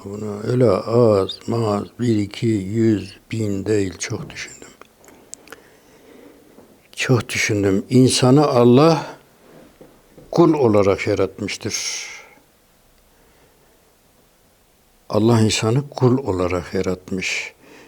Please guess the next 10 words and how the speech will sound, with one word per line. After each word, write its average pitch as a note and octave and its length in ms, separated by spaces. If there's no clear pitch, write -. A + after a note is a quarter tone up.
Yaratılış A#2+ 760
maksadı A2+ 720
Allah'ı A#2 540
tanımak, A2 560
ibadet A2+ 460
etmektir. - 760
Her D3+ 280
insan G#2 600
tek C#3+ 300
başına A2 500